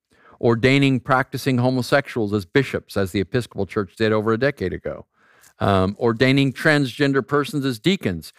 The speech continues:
Methodists have been in discussion about this for years now. Ministers officiating same-sex weddings. Popular authors like Matthew Vines reinterpreting scripture to agree with their acceptance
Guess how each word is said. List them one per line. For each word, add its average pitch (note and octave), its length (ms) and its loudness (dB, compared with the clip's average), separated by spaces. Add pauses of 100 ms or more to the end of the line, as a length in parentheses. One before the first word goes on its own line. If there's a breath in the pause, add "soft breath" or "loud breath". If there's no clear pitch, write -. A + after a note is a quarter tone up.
(180 soft breath)
Methodists A#2 480 2
have G2 100 -6
been G#2+ 100 0
in G#2 100 0
discussion G#2+ 460 -4
about G2 280 -2
this G2 200 -2
for G2+ 340 -4 (200 soft breath)
years A#2 400 0
now. E2+ 300 -6 (640 soft breath)
Ministers D#3 520 2
officiating D3 680 2
same-sex D3+ 560 0
weddings. D3+ 580 0 (380)
Popular C#3+ 480 2
authors D3 420 2
like G#2+ 220 0
Matthew A#2 340 0
Vines B2+ 480 4
reinterpreting A#2+ 640 -2
scripture D3 400 -6
to B2+ 180 -2
agree A#2 280 0
with A#2+ 180 -4
their A2+ 120 -2
acceptance A#2+ 680 -4